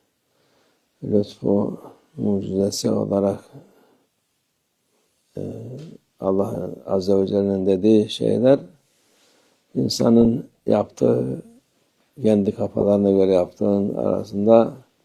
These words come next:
e, tabii fark, yani mukayese olacak değil. Mukayese de bir şey olmaz. Allah Azze ve Celle'nin tayin ettiği,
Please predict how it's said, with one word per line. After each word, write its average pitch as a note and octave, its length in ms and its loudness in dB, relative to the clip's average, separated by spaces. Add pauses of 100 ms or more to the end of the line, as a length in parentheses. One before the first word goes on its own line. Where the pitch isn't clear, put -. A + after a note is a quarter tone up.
(920)
e, C3+ 60 -8 (680)
tabii - 420 2 (580)
fark, A#2 300 4 (680)
yani G#2+ 180 -6
mukayese G2+ 640 2
olacak G#2+ 640 -2
değil. A2+ 400 4 (440)
Mukayese A1+ 640 -4
de A#1+ 400 0
bir A#2 60 -2
şey A#2+ 280 2
olmaz. A2+ 560 2 (800)
Allah A#2 280 0
Azze G2+ 300 0
ve G2 40 -2
Celle'nin A2+ 600 2 (1400)
tayin G#2 320 10
ettiği, G2+ 580 2